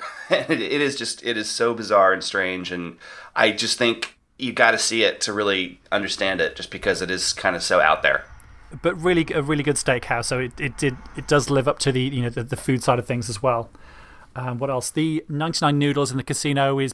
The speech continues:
Speaker 2: is pretty good for, like, a little, you know, for a cheap eat kind of snack. And also the Hanimar Nu-, uh, ramen place,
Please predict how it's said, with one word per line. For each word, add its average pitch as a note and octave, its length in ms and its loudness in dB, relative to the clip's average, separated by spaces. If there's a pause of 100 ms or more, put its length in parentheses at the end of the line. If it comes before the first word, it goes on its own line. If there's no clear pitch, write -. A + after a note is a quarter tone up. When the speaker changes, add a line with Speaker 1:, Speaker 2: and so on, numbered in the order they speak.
(120)
Speaker 2:
is C3 160 -4
pretty C3+ 240 -2
good C3 180 0
for, - 100 -2
like, B2 160 -2
a C#3+ 40 0
little, D3 160 -2 (120)
you C#3 100 0
know, B2+ 100 4
for C#3 100 0
a - 40 2
cheap - 380 0
eat C#3 220 -2
kind B2+ 160 0
of A#2+ 60 4
snack. - 480 2 (720)
And B2+ 440 0
also C3 260 -2
the B2+ 460 -2
Hanimar C3 460 2
Nu-, C#3 260 0
uh, B2 140 -2
ramen B2+ 400 2
place, - 420 -4